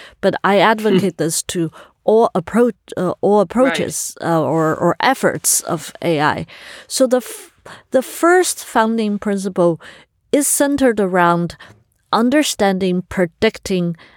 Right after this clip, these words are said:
Speaker 1: and guiding A I's human
Speaker 2: Ah.
Speaker 1: and societal impact. It's fundamentally recognizing this is no longer a niche, only in technical and computer science field.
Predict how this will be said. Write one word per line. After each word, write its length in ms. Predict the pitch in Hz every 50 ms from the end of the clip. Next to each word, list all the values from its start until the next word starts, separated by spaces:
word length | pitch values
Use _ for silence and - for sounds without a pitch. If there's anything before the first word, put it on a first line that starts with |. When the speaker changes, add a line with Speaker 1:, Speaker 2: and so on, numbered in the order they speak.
| _ -
Speaker 1:
and 180 | - 175 165 - -
guiding 540 | - 196 190 196 196 196 190 202 196 180 - -
A 180 | - 185 180 175
I's 540 | 170 175 175 165 - - - - - -
human 400 | 208 208 208 202 196 208 208 202
Speaker 2:
Ah. 260 | 202 202 143 131 123 -
Speaker 1:
and 160 | - 175 165
societal 640 | - - 180 170 - - 185 175 170 175 170 175 165
impact. 680 | 165 156 160 160 156 - 160 - - 131 - - - - - - - - - - - -
It's 240 | - 220 - -
fundamentally 1160 | - - - - 277 285 285 285 285 269 277 294 285 277 277 269 254 247 233 226 220 208 202 - - - - - _ _ _ _ _ -
recognizing 1200 | 175 175 175 170 202 233 262 - - - 247 208 190 180 175 170 170 165 - 165 165 151 151 160 156 _ - - _ _ _ -
this 240 | - 208 208 - 226
is 180 | 214 - -
no 320 | 180 175 175 190 202 214 214
longer 720 | 226 220 208 202 208 202 185 202 185 180 180 175 175 165 _ - - _ _ _ -
a 140 | - 180 175
niche, 880 | 180 180 185 190 202 208 208 190 190 180 180 180 - - - - - - _ _ _ _ _ _ _ _ -
only 240 | - 165 185 196 196
in 100 | 190 185
technical 680 | - - - 302 294 - - 240 220 - 226 202 196 190
and 160 | 180 165 165
computer 400 | - 190 185 180 208 196 202 196
science 560 | - - 226 208 202 202 202 196 190 - -
field. 640 | - - - 220 214 196 185 160 147 160 175 165